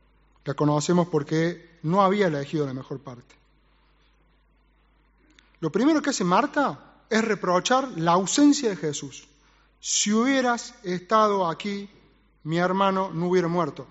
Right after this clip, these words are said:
De manera que le reconoce a Jesús la potestad de sanar, pero le critica la ausencia.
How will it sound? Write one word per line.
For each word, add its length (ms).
De 100
manera 300
que 120
le 100
reconoce 640
a 20
Jesús 360
la 80
potestad 520
de 100
sanar, 440
pero 160
le 120
critica 380
la 100
ausencia. 540